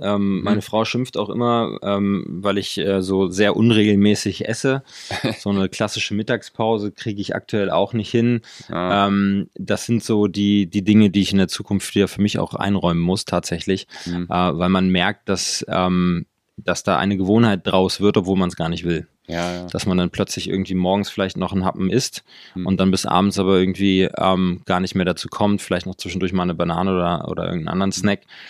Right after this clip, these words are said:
Speaker 1: und, äh, abends dann so viel reinhaut, dass man dann, äh, sich ins Bett rollt.
Speaker 2: Ja. <laughs>
Speaker 1: Das ist tatsächlich, äh, ein,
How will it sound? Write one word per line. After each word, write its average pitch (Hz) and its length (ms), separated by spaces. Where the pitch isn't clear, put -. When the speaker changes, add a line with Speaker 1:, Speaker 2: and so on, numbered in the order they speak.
Speaker 1:
und, 95 360
äh, 64 80
abends 92 400
dann 95 180
so 92 80
viel 101 160
reinhaut, 95 500
dass - 140
man 95 140
dann, 90 300
äh, 87 360
sich 90 160
ins 90 140
Bett - 240
rollt. 87 260
Speaker 2:
Ja. - 260
<laughs> - 560
Speaker 1:
Das 104 220
ist - 240
tatsächlich, 110 760
äh, 92 40
ein, 98 380